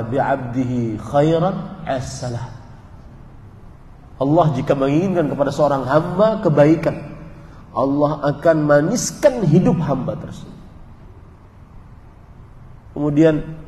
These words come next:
Rasul sallallahu alaihi wasallam ditanya,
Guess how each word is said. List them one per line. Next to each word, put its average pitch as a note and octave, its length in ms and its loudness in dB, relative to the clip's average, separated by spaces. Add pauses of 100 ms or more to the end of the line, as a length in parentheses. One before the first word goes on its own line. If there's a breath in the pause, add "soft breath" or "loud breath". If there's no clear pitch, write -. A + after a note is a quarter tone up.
(1200)
Rasul A#2+ 240 -2
sallallahu A#2+ 400 4
alaihi A2+ 240 2
wasallam C#3+ 320 4
ditanya, C#3 480 6